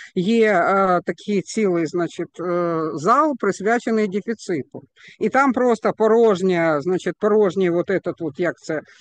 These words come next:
називається, ну, де, де м'ясо клали чи щось, прилавок п-, порожній. І це була нормальна ситуація. І для мене, наприклад, було абсолютним, хоча я знала, що власний дефіцит їжі і погані умови роботи стали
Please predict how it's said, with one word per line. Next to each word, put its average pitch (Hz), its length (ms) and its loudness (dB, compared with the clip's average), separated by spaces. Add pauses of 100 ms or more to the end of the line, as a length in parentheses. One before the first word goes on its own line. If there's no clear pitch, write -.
(140)
називається, 165 1000 0
ну, 185 160 0
де, 175 400 0
де 202 160 2
м'ясо 208 500 2
клали 170 440 2
чи 185 140 -4
щось, 165 260 -4
прилавок 170 560 2 (220)
п-, 160 160 -10
порожній. 151 520 0
І 175 160 0
це 202 140 -2
була 214 240 2
нормальна 220 500 0
ситуація. 131 600 -6 (260)
І 190 60 -2
для 196 160 2
мене, 294 340 4
наприклад, 220 500 0
було 202 220 2
абсолютним, 208 600 2
хоча 233 340 0
я 226 140 2
знала, 180 420 2 (480)
що 196 340 2
власний 202 440 2
дефіцит 185 540 0
їжі 190 600 2
і 180 60 2
погані 190 520 2
умови 190 440 2
роботи 180 500 0
стали 175 440 0